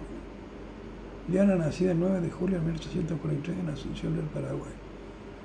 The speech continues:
fallecida el cinco de mayo de mil novecientos treinta en Buenos Aires, hija de Ramón de la Paz Rodríguez y Francisca Carlota Viana de la Mora, y tuvieron diez hijos. Carrera política.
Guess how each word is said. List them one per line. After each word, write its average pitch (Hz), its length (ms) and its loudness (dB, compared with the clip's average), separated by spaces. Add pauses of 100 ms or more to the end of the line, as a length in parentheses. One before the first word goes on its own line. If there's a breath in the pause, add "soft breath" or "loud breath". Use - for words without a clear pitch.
(160)
fallecida 151 400 4
el 170 80 2
cinco 180 280 2
de 165 80 4
mayo 180 260 4
de 165 80 2
mil 156 160 4
novecientos 156 460 0
treinta 165 300 -2
en 135 100 -2
Buenos 143 300 -2
Aires, - 180 -6 (1080)
hija 165 180 4
de 180 120 6
Ramón 156 340 4
de 185 80 2
la 151 80 0
Paz 165 220 -2
Rodríguez 180 360 0
y 160 40 -2
Francisca 160 480 -2
Carlota 156 520 -2 (140)
Viana 170 300 0 (920)
de 139 80 0
la 139 80 0
Mora, 180 320 4
y 156 40 2
tuvieron 156 420 2
diez 170 280 2
hijos. - 440 -6 (1800)
Carrera 196 360 4
política. 165 640 0